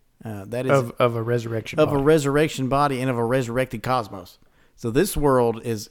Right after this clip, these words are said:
Speaker 1: simply gonna be, this world, this physical universe is gonna be your home. Th-, this earth will be, uh, redeemed. Uh, that's important. So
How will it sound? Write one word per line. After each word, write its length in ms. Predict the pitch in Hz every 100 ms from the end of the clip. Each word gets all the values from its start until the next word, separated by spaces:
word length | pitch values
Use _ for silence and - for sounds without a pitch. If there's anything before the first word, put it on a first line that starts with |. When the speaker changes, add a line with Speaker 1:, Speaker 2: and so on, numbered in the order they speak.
| -
Speaker 1:
simply 360 | - 143 110 113
gonna 180 | 113
be, 120 | 107 - _
this 400 | 135 120 156 160
world, 260 | 127 117 110
this 120 | 113
physical 400 | - 185 151 143
universe 500 | 143 151 113 113 -
is 80 | 117
gonna 160 | 123
be 120 | 117 117
your 120 | 107
home. 480 | - 131 113 95 92 - -
Th-, 160 | 113 -
this 280 | 117 135 - 131
earth 260 | 123 113
will 140 | 113 110
be, 300 | 110 104 - _ _
uh, 220 | 107 98 92 _ _ _ _ _ _ _
redeemed. 600 | 110 113 117 110 87 - - _ - - - - -
Uh, 80 | 110
that's 220 | 117 117
important. 400 | 110 107 101 123 -
So 280 | 110 104